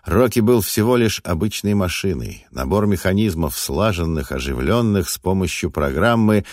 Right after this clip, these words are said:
и блока питания. Но была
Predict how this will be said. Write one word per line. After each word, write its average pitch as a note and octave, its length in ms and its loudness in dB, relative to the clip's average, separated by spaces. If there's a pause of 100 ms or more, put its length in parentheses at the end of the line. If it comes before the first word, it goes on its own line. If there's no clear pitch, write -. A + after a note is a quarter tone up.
(160)
и B2+ 120 2
блока F#2+ 440 2
питания. D2 680 -4 (480)
Но C3+ 180 2
была D3+ 480 2